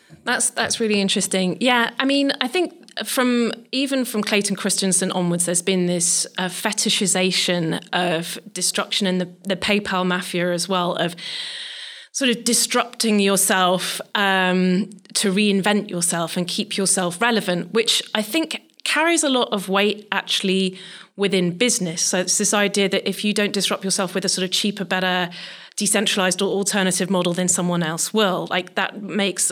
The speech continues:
a lot of sense in businesses. Um,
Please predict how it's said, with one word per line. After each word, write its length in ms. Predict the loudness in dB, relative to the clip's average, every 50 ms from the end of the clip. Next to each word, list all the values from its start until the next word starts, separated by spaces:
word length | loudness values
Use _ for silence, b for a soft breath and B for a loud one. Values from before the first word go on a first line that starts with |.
| 0
a 60 | 0
lot 240 | 0 2 2 2 2
of 80 | 2 2
sense 340 | 2 2 2 0 0 0 0
in 140 | 0 0
businesses. 680 | 0 0 -2 -2 0 -2 -2 0 0 0 0 -2 -2 B B B B B B B B B B B B B
Um, 320 | 2 2 4 4 2 0